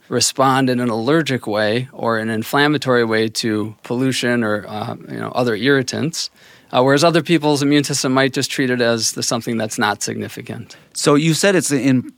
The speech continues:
Speaker 2: inflammation and, it, and your body is reacting to something. What is actually happening into, in the airways?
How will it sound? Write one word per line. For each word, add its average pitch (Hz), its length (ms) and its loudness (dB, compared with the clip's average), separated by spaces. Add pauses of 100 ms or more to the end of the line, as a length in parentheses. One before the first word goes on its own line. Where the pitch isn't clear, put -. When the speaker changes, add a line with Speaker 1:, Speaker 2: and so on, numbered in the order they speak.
Speaker 2:
inflammation 131 800 2
and, 104 100 0
it, 107 180 -2
and 113 160 -2
your 107 120 0
body 113 320 2
is 95 120 -4
reacting 107 600 -2
to 98 80 -4
something. 101 360 -4
What 170 140 2
is 220 140 -2
actually 170 340 0
happening 117 560 0
into, 104 480 -6
in 113 160 0
the 101 180 -2
airways? 87 640 -6